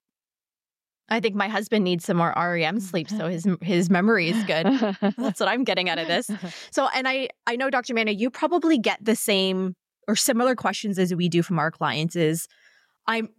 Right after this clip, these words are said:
Speaker 1: we always hear this, "I'm not a good sleeper. I've never been able to sleep,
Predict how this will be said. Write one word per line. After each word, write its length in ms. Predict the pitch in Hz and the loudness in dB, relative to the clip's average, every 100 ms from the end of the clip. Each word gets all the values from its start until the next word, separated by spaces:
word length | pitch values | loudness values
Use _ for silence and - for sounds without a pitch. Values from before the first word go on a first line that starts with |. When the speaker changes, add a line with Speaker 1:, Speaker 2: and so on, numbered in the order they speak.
| 196 - | -6 -2
Speaker 1:
we 160 | 202 233 | 2 4
always 280 | 240 262 | 4 0
hear 160 | - 202 | 0 2
this, 300 | 175 165 - - _ - | 2 0 -2 -16 _ -4
"I'm 200 | 220 220 | -2 0
not 200 | 214 208 | 2 2
a 60 | 233 | 0
good 240 | 185 185 | 0 -2
sleeper. 520 | - - 196 185 156 165 | -2 -2 -2 0 -4 -2
I've 180 | 208 190 | 0 2
never 280 | 196 196 214 | 2 2 0
been 180 | 233 226 | -2 0
able 240 | 190 190 185 | 0 0 -2
to 140 | 185 | -2
sleep, 380 | - 190 202 | -2 2 0